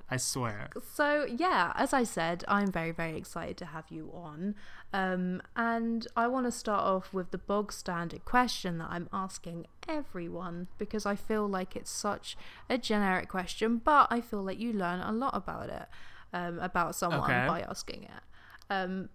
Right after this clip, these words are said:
Speaker 2: but what made you wanna start making videos? What
Speaker 1: So I
Speaker 2: possessed
Speaker 1: started
Speaker 2: you?
Speaker 1: making videos, um, because I had no friends when I was fourteen, and I actually recorded on my first channel for about two years every day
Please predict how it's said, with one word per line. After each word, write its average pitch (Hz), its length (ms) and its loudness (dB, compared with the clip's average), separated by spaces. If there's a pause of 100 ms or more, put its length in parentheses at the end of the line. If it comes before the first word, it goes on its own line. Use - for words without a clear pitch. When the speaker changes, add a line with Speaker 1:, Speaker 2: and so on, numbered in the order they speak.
Speaker 2:
but 226 260 -2
what 339 220 -4
made 277 460 -4
you 190 160 0
wanna 208 260 4
start 185 600 -6
making 247 520 -6
videos? 220 1040 -6 (280)
What - 240 0
Speaker 1:
So 269 160 6
I - 40 8 (140)
Speaker 2:
possessed 147 120 6
Speaker 1:
started 185 280 6
Speaker 2:
you? 170 40 4
Speaker 1:
making 156 300 2
videos, 123 960 2 (180)
um, 120 600 2
because 131 300 0
I 127 160 6
had 123 260 4
no 139 120 6
friends 131 360 4
when 131 80 2
I 123 60 4
was 117 140 0
fourteen, 120 880 -2
and 123 140 -2
I 117 60 2
actually 127 340 2
recorded 127 680 0
on 120 240 0
my 117 120 -2
first 127 280 -2
channel 131 480 0 (640)
for - 160 -4
about 151 300 2
two - 260 2
years 135 640 2
every 135 320 2
day 127 500 2